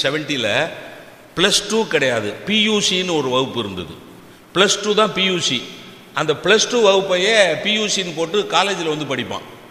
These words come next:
ப்ரீ யூனிவர்சிட்டி. பாவம் எங்க, அது சிவகாசியில பார்த்தீங்கன்னா, இன்டீரியர் வில்லேஜஸ்ல இருந்து தான் வருவான். சின்ன சின்ன கம்மாப்பட்டி, கூமாப்பட்டின்னு நிறைய பட்டி இருக்கும்.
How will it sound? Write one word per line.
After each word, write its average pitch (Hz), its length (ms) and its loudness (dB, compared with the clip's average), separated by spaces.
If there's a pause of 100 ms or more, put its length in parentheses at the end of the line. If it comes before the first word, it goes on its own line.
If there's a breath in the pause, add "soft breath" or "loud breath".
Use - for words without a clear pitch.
(1600)
ப்ரீ 185 300 2
யூனிவர்சிட்டி. 160 600 -2 (2750)
பாவம் 202 680 4
எங்க, 165 260 0
அது 180 200 0
சிவகாசியில 180 640 2
பார்த்தீங்கன்னா, 151 500 -6
இன்டீரியர் 160 640 -4
வில்லேஜஸ்ல 151 500 -2
இருந்து 135 260 -4
தான் 143 100 -2
வருவான். 113 280 -2 (1600 loud breath)
சின்ன 170 240 0
சின்ன 156 220 -2
கம்மாப்பட்டி, 151 600 -2
கூமாப்பட்டின்னு 147 680 -4
நிறைய 139 380 -2
பட்டி 123 240 0
இருக்கும். 90 300 -4